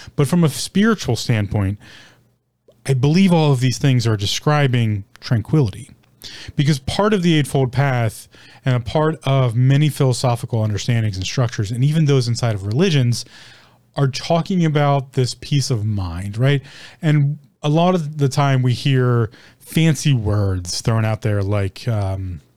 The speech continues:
enlightenment or even, you know, the idea of tranquility. And again, they get mixed up. They're not, they're not taught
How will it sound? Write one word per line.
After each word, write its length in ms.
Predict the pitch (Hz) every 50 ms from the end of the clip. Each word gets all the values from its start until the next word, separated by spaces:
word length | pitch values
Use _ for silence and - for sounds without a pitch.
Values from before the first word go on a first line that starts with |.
| _ _ _ _ _ _ _ _ _ _ _ - -
enlightenment 840 | - 127 120 117 120 123 139 143 123 123 110 98 87 - - - - - - - - - - - _ _ -
or 720 | 127 117 113 113 110 107 107 107 107 104 104 101 98 92 _ _ _ _ _ _ _ _ -
even, 400 | - 151 151 143 147 139 165 139
you 120 | 156 135
know, 80 | 131 135
the 120 | 117 120
idea 280 | 117 113 110 107 117 120
of 80 | 107 -
tranquility. 720 | - - 143 131 131 - 156 151 147 147 131 131 127 123
And 80 | - 131
again, 400 | 135 123 - 175 170 139 123 113 - _ _ -
they 180 | 143 117 127 156
get 220 | 147 - 196 170
mixed 400 | 151 160 160 139 - - - -
up. 240 | 175 185 156 101 -
They're 120 | - 135 147
not, 280 | 170 190 185 160 - _ _ _ - - - _ _ _ _ _ _ _ _ _ -
they're 120 | 123 147
not 280 | 165 175 180 180 160 - _ _ _ _ _ _ _ _ _ _ _ _ _ _ _ _ _ _ _ _ _ _ _ _ -
taught 600 | - - - - 175 180 170 147 135 131 131 131